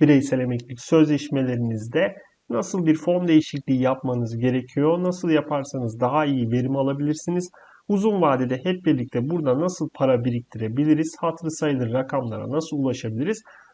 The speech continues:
bunları konuşuyoruz. Ee, ve bunları yaparken de son derece, e, ayakları yere basan bir stratejiyle bunu anlatmaya çalışıyoruz. Bir günde uçalım, kaçalım şeklinde değil, uzun vadeli bir yatırımla,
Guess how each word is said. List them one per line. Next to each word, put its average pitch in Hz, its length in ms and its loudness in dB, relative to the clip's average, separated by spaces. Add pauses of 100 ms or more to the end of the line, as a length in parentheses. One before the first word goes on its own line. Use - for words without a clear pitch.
(140)
bunları 233 360 6
konuşuyoruz. 143 800 4 (380)
Ee, 147 380 4
ve 208 280 0
bunları 214 320 2
yaparken 190 720 2
de 208 80 -2
son 190 360 0
derece, 160 600 2 (300)
e, 139 260 0
ayakları 170 500 2
yere 165 360 4
basan 165 440 0
bir 165 100 2
stratejiyle 160 840 0
bunu 131 160 -2
anlatmaya 131 580 0
çalışıyoruz. 139 680 -2 (460)
Bir 190 160 4
günde 160 440 6
uçalım, 156 520 2
kaçalım 160 480 2
şeklinde 135 520 -2
değil, 190 240 -2
uzun 175 380 0
vadeli 123 400 -2
bir 131 100 0
yatırımla, 156 880 4